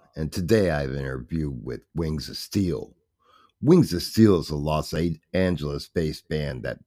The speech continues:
delivers that eighties feel and much more. If you like blazing guitars and powerful vocals,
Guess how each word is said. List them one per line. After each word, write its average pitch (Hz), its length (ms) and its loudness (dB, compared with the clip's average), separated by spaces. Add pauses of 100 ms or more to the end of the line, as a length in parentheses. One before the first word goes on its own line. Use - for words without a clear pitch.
delivers 80 500 -2
that 76 200 -2
eighties 82 420 -2
feel 90 380 -2
and 64 160 -6
much 76 400 -6
more. 87 540 -2 (1600)
If 80 180 -2
you 156 80 8
like 120 300 6
blazing 95 400 0
guitars 82 580 -2
and 76 160 -8
powerful 76 540 -4
vocals, 76 680 -6